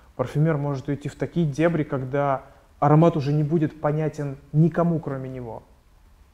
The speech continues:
И, возможно, им он будет считаться совершенным, но на самом деле люди получат что-то совершенно невообразимое.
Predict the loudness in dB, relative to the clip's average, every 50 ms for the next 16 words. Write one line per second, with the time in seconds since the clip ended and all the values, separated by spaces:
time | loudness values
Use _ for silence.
0 | _ -20 -20 -20 -20 -20 -20 -20 -20 -20 -20 -20 -20 -6 2 6 6 6 6 2
1 | -4 -2 2 4 4 4 4 2 0 0 0 -2 -4 -2 -2 -2 0 0 -2 -4
2 | -4 -6 -6 -6 -8 -8 -10 -8 -4 -4 -4 -4 -6 -12 -12 -10 -10 -10 -4 0
3 | 2 2 2 2 0 -2 -6 -10 -20 -20 -20 -20 -20 -6 -2 0 2 2 2 2
4 | 0 0 -2 0 2 4 4 4 4 4 2 0 0 -2 -2 -2 -2 -2 -2 -4
5 | -4 -4 -2 0 0 0 0 0 -2 -4 -6 -8 -10 -12 -16 -20 -20 -10 -2 0
6 | 2 2 2 0 -2 -4 -4 -4 -8 -16 -20 -20 -20 -12 -6 -4 -2 -2 -2 -2
7 | -2 -4 -4 -4 -6 -6 -6 -6 -4 -4 -4 -4 -6 -6 -6 -8 -8 -8 -10 -12
8 | -16